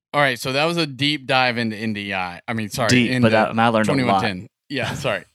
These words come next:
Speaker 1: We, we need to talk about N D I because it's really, I don't know if it's a, it's not really a twenty-one ten versus N D I. It's just a, when we talk I P video,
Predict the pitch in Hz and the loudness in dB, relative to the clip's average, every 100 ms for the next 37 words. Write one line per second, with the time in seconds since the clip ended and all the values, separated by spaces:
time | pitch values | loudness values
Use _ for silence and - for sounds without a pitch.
0 | _ 156 170 170 160 165 175 202 202 196 | _ 2 2 2 2 2 4 4 6 6
1 | 160 139 - _ _ - - 151 151 147 | 6 0 -10 _ _ -10 0 2 2 2
2 | 135 131 127 117 101 95 98 143 120 113 | 2 0 -2 0 0 -2 -4 -6 -6 -8
3 | - 123 147 156 147 139 127 - _ _ | -10 -2 2 2 4 2 0 -6 _ _
4 | 214 247 196 185 156 156 - 127 113 107 | 2 2 4 4 4 0 2 2 2 -2
5 | _ _ _ - - 185 180 143 151 143 | _ _ _ -12 -6 -2 0 0 2 4
6 | 131 113 110 135 123 117 117 107 92 104 | 4 2 0 -4 -2 -4 -8 -10 -8 -8
7 | - 120 127 123 120 117 117 113 131 - | -8 -8 -6 -4 -2 0 0 -2 -6 -4
8 | 139 - 127 110 - - - 123 127 120 | -2 2 4 2 0 -12 -8 -2 -2 0
9 | 139 131 117 117 127 110 98 98 101 95 | -2 0 0 0 0 -4 -2 -2 0 2
10 | 95 101 | 0 -4